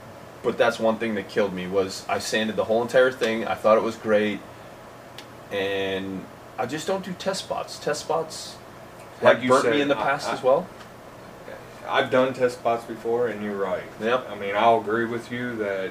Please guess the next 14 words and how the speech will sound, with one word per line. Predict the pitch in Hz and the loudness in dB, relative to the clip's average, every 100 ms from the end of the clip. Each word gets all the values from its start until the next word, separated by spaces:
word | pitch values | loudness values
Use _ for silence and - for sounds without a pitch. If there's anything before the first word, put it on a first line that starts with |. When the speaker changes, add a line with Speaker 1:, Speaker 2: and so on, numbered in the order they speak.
| - | -8
Speaker 2:
you | 113 107 104 - | -8 -6 -6 0
concentrate | 117 107 113 107 107 107 | 0 0 -4 -2 0 0
on | 104 | -2
that | 101 101 | -4 -6
six-inch | - 107 101 107 98 | -6 -6 -4 -6 -8
spot. | - 127 117 98 101 - - - - | -2 4 6 4 -2 -6 -16 -12 -4
Speaker 1:
And | 117 | -2
it | |
gets | 120 147 | 0 -2
hot. | 180 170 - | 2 2 2
Speaker 2:
And | 113 107 | 0 -4
it | |
gets | 107 113 | -2 -2
hot, | 120 120 110 110 - | 2 6 8 6 4